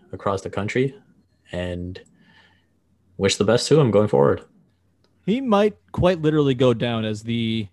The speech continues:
Speaker 2: greatest fan favorite Raptor of all time. Like,
Speaker 1: Mm.
Speaker 2: I, I, it, like, I know Kyle is probably in there too,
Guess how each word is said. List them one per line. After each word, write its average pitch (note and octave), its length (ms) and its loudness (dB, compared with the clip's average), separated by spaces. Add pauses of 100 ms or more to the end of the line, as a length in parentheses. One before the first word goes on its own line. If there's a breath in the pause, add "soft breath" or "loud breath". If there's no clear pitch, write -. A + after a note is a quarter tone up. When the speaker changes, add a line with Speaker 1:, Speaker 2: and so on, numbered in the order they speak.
(200)
Speaker 2:
greatest A#2 400 -2
fan A2+ 260 -2
favorite G2+ 380 -8
Raptor F#2 360 -12
of - 120 -14
all B1 100 -14
time. - 320 -18 (640)
Like, A2 240 -8
Speaker 1:
Mm. G#2+ 340 0
Speaker 2:
I, - 40 -12
I, D#3+ 60 -8
it, E3+ 280 0
like, E3+ 140 4
I E3+ 80 4
know F3 100 6
Kyle C#3+ 480 2
is B2 100 -2
probably B2+ 280 2
in A#2 60 2
there A#2 120 0
too, A#2+ 440 0